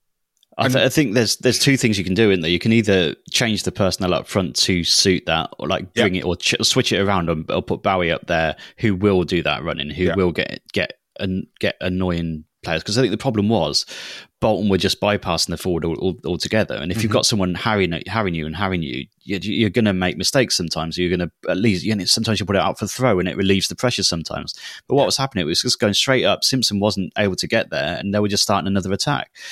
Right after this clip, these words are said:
Speaker 2: Mm.
Speaker 1: So you can either put Bowie up there and while Apare is out and have him do that running and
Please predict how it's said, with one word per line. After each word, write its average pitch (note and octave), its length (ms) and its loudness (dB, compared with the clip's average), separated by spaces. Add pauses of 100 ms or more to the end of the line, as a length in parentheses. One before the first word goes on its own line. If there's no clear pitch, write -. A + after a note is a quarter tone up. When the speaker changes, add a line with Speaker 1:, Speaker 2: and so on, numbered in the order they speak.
(220)
Speaker 2:
Mm. G2+ 100 -14
Speaker 1:
So A#2+ 280 2
you A#2 120 0
can B2+ 140 4
either C#3 240 6
put - 260 0
Bowie G#2+ 300 4
up - 160 0
there G2+ 300 4
and F2 420 -2 (200)
while F#2+ 260 2
Apare F2+ 340 0
is F2 100 -2
out F2 320 0 (380)
and F#2+ 140 -2
have G2 180 -2
him F#2+ 180 2
do F2+ 180 4
that E2+ 200 0
running F2 300 0
and E2 180 -4